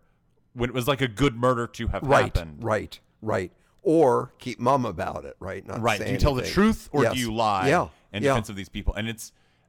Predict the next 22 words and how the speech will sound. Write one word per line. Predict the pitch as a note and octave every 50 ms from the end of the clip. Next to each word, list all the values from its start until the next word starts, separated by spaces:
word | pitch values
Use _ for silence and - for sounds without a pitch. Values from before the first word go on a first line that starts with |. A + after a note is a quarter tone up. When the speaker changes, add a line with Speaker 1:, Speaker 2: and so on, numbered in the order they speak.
| _ _
Speaker 1:
it's | - A#2+ G#2 G2
very | F#2+ F#2 B2+ D#3 F#3 F#3+ E3+
complex, | - - A#2 G2+ F#2+ - - F#2 E2 - -
but | - G2 F#2
it's | F2 -
really | F2+ F2+ F#2 A2 A2 G2 F#2+ F2+ E2+ E2 - _ _
a | F2
fascinating | - - F#2 E2+ E2+ - E2+ D#2 C#2+ C#2+ C#2+
movie. | D2 D2 C#2 D2 D#2 _ _ _ _ _ _ _ _ _ _ _ _ _ _ _ _ _ _ _ _ _ - - - - _
Speaker 2:
You've | D#3 F3 F#3
talked | - E3+ D#3+ E3+ - -
about | C3+ A#2+ A2+ A2+
it | F#2+
before. | G#2 F#2+ - - A#2+ G#2+ F#2+
Speaker 1:
Yeah. | E2+ D#2 D2+
Speaker 2:
I | - A2
do | G#2+ C3 A#2+
think | - B2+ G#2+
that's | G#2 F#2+ - -
a | F#2+
must-see. | F#2 F2+ F2 - - - F2+ F2+ - _ _ - - - - _ _ _ -
<clears throat> | - - - E3+ D3+ G2+